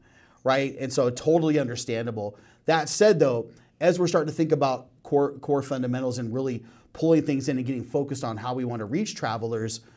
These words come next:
making sure that we're aligning our marketing message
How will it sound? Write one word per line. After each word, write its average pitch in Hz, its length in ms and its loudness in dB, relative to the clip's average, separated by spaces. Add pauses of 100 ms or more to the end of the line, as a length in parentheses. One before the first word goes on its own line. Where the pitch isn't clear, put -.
(260)
making 170 340 2
sure 156 360 6
that 135 120 2
we're 131 140 0
aligning 127 420 0
our 110 120 -2
marketing 127 500 0
message 117 480 -6